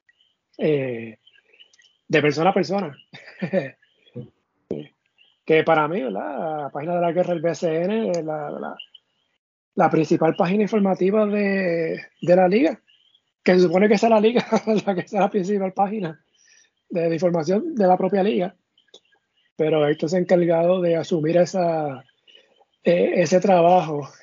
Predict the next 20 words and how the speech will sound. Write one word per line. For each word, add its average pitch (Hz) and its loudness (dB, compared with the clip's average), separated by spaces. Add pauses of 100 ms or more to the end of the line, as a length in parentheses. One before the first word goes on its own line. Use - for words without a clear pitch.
<laughs> - -10
de 160 0
mantener 147 -2
al 165 0
día, 160 4
¿no? 160 0
Lo, 139 -4
lo, 135 -12
lo, 139 -6
lo 139 -2
que 135 -4
pasa 156 0
en, 156 -6 (800)
en, 135 -4 (220)
en 151 4
el 139 2
B 156 4
C 170 4
N, 165 0
o-, 151 -4